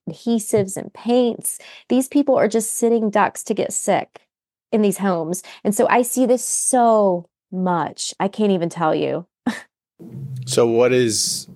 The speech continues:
Speaker 2: what is, what are these people supposed to do outside of, like, you can remove the existing burden,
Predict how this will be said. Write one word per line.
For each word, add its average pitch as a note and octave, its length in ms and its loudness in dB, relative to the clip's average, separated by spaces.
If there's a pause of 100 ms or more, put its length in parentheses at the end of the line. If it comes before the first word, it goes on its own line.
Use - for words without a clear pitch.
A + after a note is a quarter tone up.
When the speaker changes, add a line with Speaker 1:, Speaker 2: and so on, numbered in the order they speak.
(340)
Speaker 2:
what A2 400 2
is, A2 240 0
what G#2+ 220 0
are G#2+ 80 2
these G2+ 240 -6
people G#2+ 300 -2
supposed G2 440 -2
to G2+ 60 -6
do G2+ 240 2
outside F#2 420 2
of, F2+ 120 -4
like, E2+ 340 -4
you G2 180 -6
can F#2 220 -6
remove F2+ 500 -4
the F2 360 -6 (100)
existing F#2+ 920 -2 (120)
burden, G#2 720 0